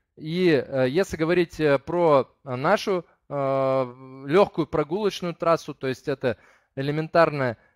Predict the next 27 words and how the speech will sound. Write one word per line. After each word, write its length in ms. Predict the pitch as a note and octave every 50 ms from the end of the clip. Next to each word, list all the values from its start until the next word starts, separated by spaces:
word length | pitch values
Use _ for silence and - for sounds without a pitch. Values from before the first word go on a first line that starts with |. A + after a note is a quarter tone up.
| _ -
юнибайки, 800 | C3 C3 C#3 C#3 C3+ C3 C3+ D#3 F3 G3+ G3 F#3 - E3+ D3+ - _ _ _ _
то 200 | - F3+ F3+ E3+
до 280 | C#3+ B2 - D#3 F#3 G3+
сотен 540 | F#3+ - - G#3+ G#3 G3 G3 - F3+ D#3+ D3
тысяч 640 | - - F#3+ F#3+ F3+ - - C3+ A#2 - - - _ _ _ _
людей 420 | C3+ C3 C#3 C3+ C3 D3 E3+ E3
в 80 | C#3+ -
сутки 560 | - - - F3 F#3+ F#3 - - D#3 D3 C3
может 420 | A#2 B2 C#3 D#3 D#3+ C#3+ C#3 - _
выдерживать 720 | B2+ B2+ B2 B2+ D3+ F3 D#3+ C#3+ D#3 D#3 C#3 C3 - - - _
одно 480 | - B2+ C3 C3 C3+ D3 D3+ E3 F3
лишь 400 | D3+ C3+ C3+ D3 D3+ - - - - _ -
направление. 880 | C3 C3 B2+ - - C#3 C3+ C3 C#3 C#3+ D3 C#3+ C3+ B2+ A#2 G2+ F#2+ - _ _ _ _ _ _ _
А 140 | - B2 A#2
если 320 | B2 C3+ E3+ F3+ - E3+ - _ _ _ _
говорить 380 | - D3+ D#3+ E3+ E3+ E3+ - _
про 140 | F3 E3 D3
всё, 520 | - - - - G3+ G3 F3+ D3 A#2 - _ _ _ _ _ _
э, 200 | - B2+ B2 A#2+
московское 640 | B2 C3 D3 D3 - - - G3+ F3 - - - D3+
метро, 380 | C#3+ D3 C#3+ - F3 G#3 A3 F3+
это 300 | D3+ - - D3 C3+ C3
шестьсот 720 | - - - D3+ - - - G#3 A3 G#3+ G#3+ _ _ _
тысяч, 440 | - F#3 F3+ - F#3 D#3+ - - -
э, 480 | D3+ D3 C#3 C3+ C3+ C3+ C3 B2+ B2 A2+
сутки 420 | - - - G3 F3+ - - D#3
ветка. 580 | C#3 B2 C3+ E3+ F3+ D#3+ - - - G#2+ G2